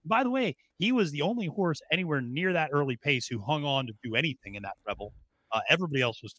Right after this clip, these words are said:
fading back. That horse kept running and finished a respectable fourth, I thought. And, uh, I, I just think he's gonna get the perfect setup because other than, there's really not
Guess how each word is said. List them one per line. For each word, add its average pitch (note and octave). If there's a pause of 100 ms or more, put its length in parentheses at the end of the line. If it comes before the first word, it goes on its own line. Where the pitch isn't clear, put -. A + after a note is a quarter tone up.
fading A#2
back. G2+ (260)
That D3+
horse C3+
kept -
running A#2+
and G#2
finished A2+
a G#2+
respectable G#2+
fourth, D#3+
I G#2 (120)
thought. G2 (500)
And, C#3 (480)
uh, A#2+
I, D#3+ (100)
I E3
just G3+
think D#3
he's D3
gonna C#3+
get C3+
the C3+
perfect B2+
setup A2+
because D3 (260)
other G#3+
than, F3+ (580)
there's F#3
really A3
not D#3